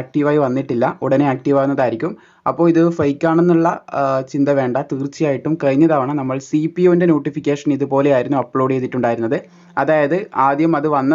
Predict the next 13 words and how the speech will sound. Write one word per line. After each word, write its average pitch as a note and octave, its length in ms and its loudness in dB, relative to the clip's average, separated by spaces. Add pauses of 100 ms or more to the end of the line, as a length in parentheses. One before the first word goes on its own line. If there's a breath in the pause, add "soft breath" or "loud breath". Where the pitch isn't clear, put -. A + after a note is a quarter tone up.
സമയത്ത് D3 340 0
തന്നെ B2 200 0 (340 loud breath)
നമ്മൾ D3+ 220 2
അപ്ലോഡ് D#3 320 -2
ചെയ്തു, C#3+ 200 0
പക്ഷേ D3 300 -4
സൈറ്റിൽ C3+ 340 -2
കയറി D#3 220 2
അപേക്ഷിക്കാൻ C#3+ 560 -4
പറ്റാത്തൊരു C#3 480 -2
സാഹചര്യമായിരുന്നു C3 760 0
ഉള്ളത്. B2 240 0 (420 soft breath)
അത് D#3 120 0